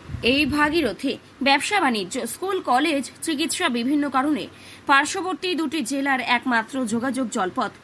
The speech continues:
আজ থেকে দুই জেলার জেলা শাসকের নির্দেশে বন্ধ হয়েছে।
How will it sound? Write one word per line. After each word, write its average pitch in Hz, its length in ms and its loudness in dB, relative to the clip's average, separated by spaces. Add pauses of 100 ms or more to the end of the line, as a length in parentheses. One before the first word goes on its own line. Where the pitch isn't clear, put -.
(360)
আজ 240 380 4
থেকে 320 340 0
দুই 359 280 0
জেলার 294 360 0
জেলা 240 280 0
শাসকের 254 420 -4
নির্দেশে 202 460 -4
বন্ধ 214 280 -2
হয়েছে। 220 500 -2